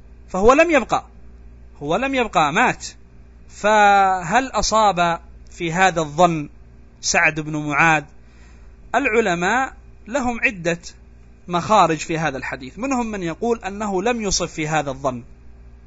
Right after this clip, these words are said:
لأن الحروب والغزوات استمرت بعد موته، حصلت غزوة كذا وخيبر وفتح مكة وعمرة القضاء، وإن كان هي مجرد عمرة اعتمرها النبي عليه الصلاة والسلام،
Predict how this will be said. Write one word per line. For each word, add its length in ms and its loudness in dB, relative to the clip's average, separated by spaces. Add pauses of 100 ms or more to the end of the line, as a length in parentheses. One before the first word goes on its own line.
(420)
لأن 520 -4
الحروب 720 2
والغزوات 600 -2
استمرت 720 2 (1040)
بعد 260 0
موته، 680 -2 (380)
حصلت 460 -2
غزوة 300 -2
كذا 500 -6 (120)
وخيبر 640 -4
وفتح 400 -8
مكة 480 -4 (640)
وعمرة 400 0
القضاء، 600 4 (880)
وإن 220 -8
كان 220 0
هي 180 -4
مجرد 420 0
عمرة 240 2
اعتمرها 400 0
النبي 280 0
عليه 220 0
الصلاة 420 0
والسلام، 520 2